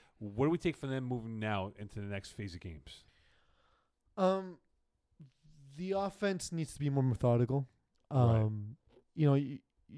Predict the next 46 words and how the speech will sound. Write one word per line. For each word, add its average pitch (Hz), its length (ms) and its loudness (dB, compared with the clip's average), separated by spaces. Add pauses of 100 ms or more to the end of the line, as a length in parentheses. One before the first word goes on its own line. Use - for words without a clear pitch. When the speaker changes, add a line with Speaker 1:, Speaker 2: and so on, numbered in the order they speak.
(100)
Speaker 2:
you 143 160 -2
gotta, 175 380 8
you 160 120 -4
gotta 170 260 10
aim 156 340 6
to - 120 -4
be 123 580 -2
towards - 280 2
sixty 131 240 0
percent 117 300 -2
completions 113 580 0
and 117 420 0 (720)
to 147 120 4
be 151 200 10
under 143 220 10
fifty - 280 4
percent, 120 380 0
like 117 160 -2
in 123 100 2
this 110 160 -2
game 120 240 0
against 107 320 -4
Volts. - 680 -6 (120)
Uh, 120 360 -4
and 151 120 -2
this 190 100 4
is 214 60 4
a 214 80 6
team 233 240 4
that's - 260 4 (340)
you're 175 180 10
equal. 117 340 2
You're 127 140 -4
both 151 280 0
tier 151 160 0
two 165 200 -8
teams, 120 400 -8
right? - 120 2
Speaker 1:
Right. - 160 -2 (460)
Speaker 2:
Um, 131 640 0
I'm 151 180 2
willing 170 320 6
to - 140 -6
let 156 440 4
sort 143 260 4
of, 123 200 0